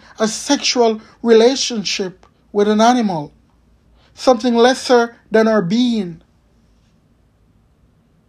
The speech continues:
And instead, and thought it wise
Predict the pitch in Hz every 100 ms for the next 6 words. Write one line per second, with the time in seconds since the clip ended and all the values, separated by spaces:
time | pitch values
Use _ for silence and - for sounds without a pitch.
0 | _ _ _ _ _ _ _ _ _ _
1 | _ - 196 202 175 - 220 208 202 _
2 | _ _ _ _ _ - 202 - 277 277
3 | 269 254 339 240 165 -